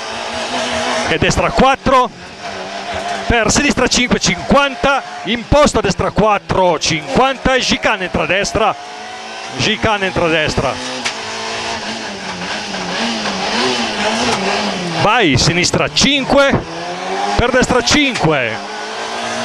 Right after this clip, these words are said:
per destra tre e sinistra quattro, centocinquanta, palo luce, tornante destro.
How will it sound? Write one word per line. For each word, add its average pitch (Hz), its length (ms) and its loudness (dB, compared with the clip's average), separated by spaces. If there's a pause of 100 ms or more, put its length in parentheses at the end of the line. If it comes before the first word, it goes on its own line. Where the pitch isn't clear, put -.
(100)
per 185 180 -2
destra 190 480 0
tre 240 420 2 (560)
e 208 220 2
sinistra 294 400 2
quattro, 208 400 2
centocinquanta, 233 1120 0 (340)
palo 269 260 6
luce, 254 440 4
tornante 233 520 2
destro. 175 520 2